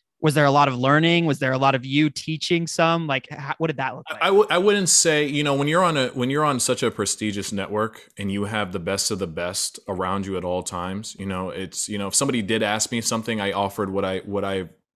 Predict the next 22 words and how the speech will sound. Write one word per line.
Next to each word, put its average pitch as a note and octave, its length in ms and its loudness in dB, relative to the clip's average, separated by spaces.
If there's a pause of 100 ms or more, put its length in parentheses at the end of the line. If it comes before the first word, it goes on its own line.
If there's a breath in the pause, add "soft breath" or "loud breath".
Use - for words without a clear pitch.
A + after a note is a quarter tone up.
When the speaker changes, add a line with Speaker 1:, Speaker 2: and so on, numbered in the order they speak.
(240)
Speaker 2:
accumulated. G2+ 520 0
You G2 100 -4
know, G2 100 -2
I G2 80 -2
started G2 340 -2
this F#2+ 160 -4
journey G2 320 -4
in F2+ 80 -6
two G2+ 140 -8
thousand F#2 460 -4
sixteen, G2 680 -6 (400 soft breath)
and, G2 180 -4
you G2+ 120 -2
know, G2 100 -2
the G2+ 100 -2
actor's G2+ 440 -2
journey G2 320 -4
is F2+ 120 -6
not G2+ 220 -4
always F#2+ 380 -4
one F#2+ 240 -4
that F#2 300 -6